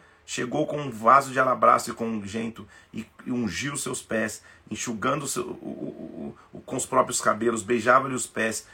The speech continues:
e, e todo mundo falava, "Calma aí, cara, se esse cara fosse profeta, sabia que essa mulher é uma pecadora, não deixaria ele encostar nele." Jesus sempre mostrou, e você tá vendo aqui, que ele ia além do centurião, que ele tocava o leproso, que ele permitiu ser tocado por uma mulher pecadora, porque Jesus não tem medo do pecado, ele resolve o pecado.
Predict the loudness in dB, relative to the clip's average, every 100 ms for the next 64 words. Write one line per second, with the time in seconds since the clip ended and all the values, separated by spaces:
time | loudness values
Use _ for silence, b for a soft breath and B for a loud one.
0 | B -10 -8 -6 -6 -4 -4 -2 0 -2
1 | -2 -4 -4 -6 -4 -4 -4 -8 -2 -2
2 | -2 -8 -8 -8 -6 -6 -6 -8 -8 -6
3 | -6 -4 -4 -4 -4 -6 -6 -4 -4 -4
4 | -6 -8 -6 -6 -6 -6 -8 -8 -8 -6
5 | -10 -12 B B -16 -10 -8 -6 -8 -10
6 | -10 -6 -6 -6 -8 -8 -6 -6 -6 -8
7 | -6 -8 -8 -12 -20 -20 _ _ -20 -20
8 | -20 B B B -6 -2 0 0 0 -2
9 | -6 -10 -10 -8 -6 -6 -6 -10 -10 -4
10 | -2 -2 -4 -6 -6 -6 -8 B B -8
11 | -6 -4 -4 -6 -10 -8 -2 -2 -2 -8
12 | -6 -6 -6 -6 -4 -6 -8 -10 -8 -6
13 | -6 -8 -10 -8 -4 -4 -4 -8 -12 -4
14 | -4 -4 -6 -6 -4 -4 -4 -6 -10 -6
15 | -4 -4